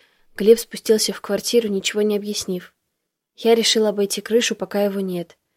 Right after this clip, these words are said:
Тут было немного прохладно. Территория еще не прогрелась, она слишком большая. Обогнув парковую зону,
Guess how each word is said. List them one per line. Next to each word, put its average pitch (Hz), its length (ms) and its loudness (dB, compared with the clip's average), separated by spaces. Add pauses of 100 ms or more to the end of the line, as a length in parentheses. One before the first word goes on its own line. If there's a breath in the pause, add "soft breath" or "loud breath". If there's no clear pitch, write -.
(600)
Тут 220 200 2
было 214 380 4
немного 208 420 0
прохладно. 185 680 -4 (580)
Территория 220 460 2
еще 214 220 0
не 214 80 0
прогрелась, 202 680 -4
она 196 240 -4
слишком 208 420 -4
большая. 180 580 -4 (760)
Обогнув 214 500 0
парковую 196 520 -2
зону, 226 400 2